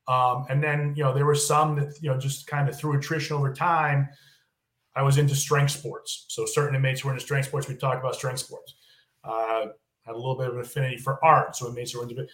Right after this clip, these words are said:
so you have different, just, just like in regular soc-, you know, with our regular everyday contacts, you, you may speak, there are different people you speak to about kind of different things.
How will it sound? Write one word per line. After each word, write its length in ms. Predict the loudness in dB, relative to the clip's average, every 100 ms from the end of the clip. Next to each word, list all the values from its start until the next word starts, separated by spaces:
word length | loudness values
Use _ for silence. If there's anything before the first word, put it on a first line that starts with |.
| -18
so 160 | -2 0
you 160 | 2 4
have 300 | 4 2 2
different, 680 | 2 4 2 0 -8 -10 -4
just, 300 | -2 -2 -2
just 160 | 0
like 160 | 0 0
in 120 | 2
regular 320 | 2 6 6
soc-, 260 | 4 0 0
you 60 |
know, 100 | 2
with 320 | 2 2 6 8
our 160 | 8
regular 400 | 6 6 4 4
everyday 400 | 4 2 2 0
contacts, 640 | 0 0 2 2 -2 -8 -8
you, 280 | -10 -2 2
you 80 |
may 160 | 4 2
speak, 300 | 0 -4 -6
there 120 | -8
are 40 | 0
different 340 | 0 2 -4
people 240 | -4 -2 0
you 100 | 0
speak 360 | 0 -2 -2
to 220 | -2 -2
about 280 | 0 0 0
kind 180 | -2 -2
of 80 | -2
different 360 | -4 -4 -6 -4
things. 480 | -2 -2 -6 -18